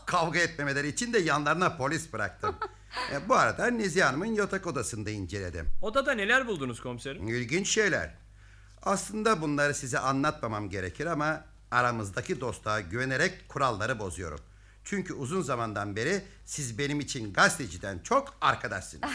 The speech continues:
Speaker 2: <laughs> Sağ olun.
Speaker 1: Aynı zamanda birçok olayın çözülmesinde katkınız da oldu.
Speaker 2: Ah, teşekkürler komiserim. Ama bir dakika daha anlatmazsanız inanın heyecandan öleceğim.
Speaker 1: Ya, anlatıyorum, anlatıyorum. Sütüne prusik asit katılmasından bu yana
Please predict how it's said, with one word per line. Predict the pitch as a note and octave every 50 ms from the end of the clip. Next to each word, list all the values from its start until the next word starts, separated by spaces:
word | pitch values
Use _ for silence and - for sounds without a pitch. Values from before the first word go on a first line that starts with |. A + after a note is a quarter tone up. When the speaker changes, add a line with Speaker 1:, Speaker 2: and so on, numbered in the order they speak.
| B3 A#3+ B3
Speaker 2:
<laughs> | A#3 A#3 A#3 -
Sağ | A#3+ A3+ G#3+ F#3+
olun. | F#3 F3
Speaker 1:
Aynı | F#3 F3 D3 B2+
zamanda | G#2+ B2 C3 B2 A#2+ A2 A#2+ A#2 B2+
birçok | G#3 - - E3+ B2+ B2
olayın | B2 A#2+ A#2+ A#2 G#2+
çözülmesinde | - - C3+ A2 G2+ C3 B2 A#2 G#2+ - - A2 A#2 A3 - -
katkınız | D#3+ E3 E3 E3 - D3+ C3+ A#2 F#2 F2+
da |
oldu. | F2+ D#2 D2+ D#2+ - D4
Speaker 2:
Ah, | D4+ -
teşekkürler | F4+ F4+ - F4+ C4+ C4+ - C#4 C4 C4 C4 C#4 C4+
komiserim. | C#4 A#3 A3+ A#3+ - A#3 F#3 F3+ G#3 - - - - - -
Ama | - D#4+ D4 C4+ B3
bir | F#4+ E4
dakika | D#4+ C4+ - - C#4+ -
daha | C4+ C4 B3+
anlatmazsanız | B3+ C#4 D4+ D4+ D4+ D#4+ F#4+ A4+ A4 - D4 C4+ C#4+ G#4 B4+ - D#4
inanın | F#4 G#4 G#4 F#4+ E4 D#4+ F4
heyecandan | G#4 G4+ F#4+ - F4+ F4+ F4+ B4+ C5+ G4+ G4 F4
öleceğim. | F4 C#4 D#4 D4 E3 -
Speaker 1:
Ya, | A#2+
anlatıyorum, | C#3 D#3 D#3+ D#3 D#3 D#3 D3 - - E3 E3 D3+ G#2 D2+ C#2+
anlatıyorum. | E2+ G#2+ G2+ G2+ F#2+ F2+ - A2+ F2+ C#2 - - - - - - - - -
Sütüne | - - A#3+ A#3+ B3 B3 C4 B3+
prusik | B3 - - F3 F3+ - - A#3 A#3 -
asit | B2 - - C3+ - -
katılmasından | - C#3 C3+ - C#3 B2 B2 A#2+ - - A#2+ A2+ A2+ A2 G#2 A2 D#3
bu | F#3+
yana | D3+ F2+ E2+ A2 C#3+ G3 A3 A3+ -